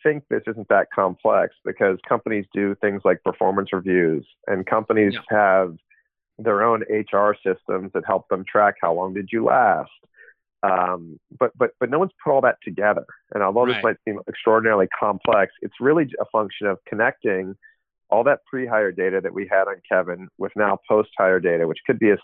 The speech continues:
Speaker 1: simple as, did he last? Did he make
Speaker 2: Right.
Speaker 1: it ninety days? Did he make it a hundred eighty days? Right? It could be performance. Like, what was his performance review? Companies are getting, we have a thing, we have a, a pulse survey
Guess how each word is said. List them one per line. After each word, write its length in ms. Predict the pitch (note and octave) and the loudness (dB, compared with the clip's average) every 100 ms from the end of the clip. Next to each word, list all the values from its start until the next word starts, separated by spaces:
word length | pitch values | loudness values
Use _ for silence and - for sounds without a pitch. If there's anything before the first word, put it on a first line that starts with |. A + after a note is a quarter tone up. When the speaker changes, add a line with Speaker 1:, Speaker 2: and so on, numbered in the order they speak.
| - | -2
Speaker 1:
simple 220 | A#2 A2 | 0 2
as, 80 | G2+ | 2
did 100 | A#2+ | 2
he 80 | G#2+ | 2
last? 320 | F#2+ G#2+ - - _ _ _ _ _ _ - | 2 2 -2 -8 _ _ _ _ _ _ 0
Did 80 | |
he 80 | A#2 | 2
make 120 | A#2 | 4
Speaker 2:
Right. 80 | A#2 | 2
Speaker 1:
it 80 | B2+ | 2
ninety 260 | A#2 A2+ G#2 | 2 2 4
days? 320 | A2+ G#2 - - _ _ | 4 4 0 -12 _ _
Did 100 | G#2+ | -2
he 40 | G2+ | 2
make 160 | G#2+ | 2
it 60 | B2 | 2
a 60 | A#2+ | 2
hundred 200 | B2+ B2+ | 2 4
eighty 200 | D3 A#2+ | 4 4
days? 260 | E2+ C2+ - _ _ _ _ - | 2 -2 -10 _ _ _ _ 2
Right? 240 | G#2 A#2 A#2 _ A2+ | 4 4 0 _ -2
It 140 | G#2+ | 0
could 160 | C3 A2 | 0 0
be 100 | A2 | -2
performance. 560 | B2+ - D#3+ D#3 - _ | -4 -2 -2 -2 -8 _
Like, 180 | - F#2+ | -2 0
what 220 | G#2 A2+ | 2 2
was 140 | A#2 A#2 | 2 0
his 140 | A2+ | -2
performance 500 | - G#2+ A#2 B2+ A#2+ | -2 0 0 0 -4
review? 220 | A2 G#2 - | -4 -4 -2
Companies 300 | A2 A#2 A2 | 0 2 0
are 60 | |
getting, 500 | G#2 G#2+ A2 A#2 G#2+ - _ _ _ _ _ - | 2 4 4 2 -4 -16 _ _ _ _ _ -4
we 160 | A#2 | 0
have 180 | A2+ A2+ | 2 2
a 60 | G#2+ | 2
thing, 340 | A2 G#2+ G#2+ | -2 -2 -2
we 120 | A#2+ | 2
have 100 | A#2+ | 2
a, 160 | G#2 F2+ - - - _ - | 2 0 -4 -18 -20 _ -2
a 200 | F#2 E2 - - | 0 0 -2 0
pulse 220 | C3+ C3+ - _ A#2+ | 2 0 -8 _ -8
survey 540 | - F#2+ F2+ F2 F#2 | 0 0 2 0 -2